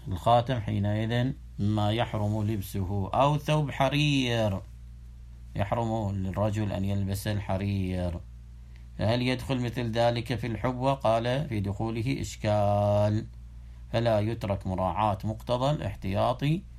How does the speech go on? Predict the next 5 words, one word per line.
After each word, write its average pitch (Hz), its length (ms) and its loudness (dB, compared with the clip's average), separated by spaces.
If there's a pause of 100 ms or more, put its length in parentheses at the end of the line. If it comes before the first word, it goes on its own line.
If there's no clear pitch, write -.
(220)
فيه 101 380 0
بالتصالح 98 1200 -2 (920)
مع 107 380 0 (260)
سائر 104 400 0
الورثة". 87 640 -2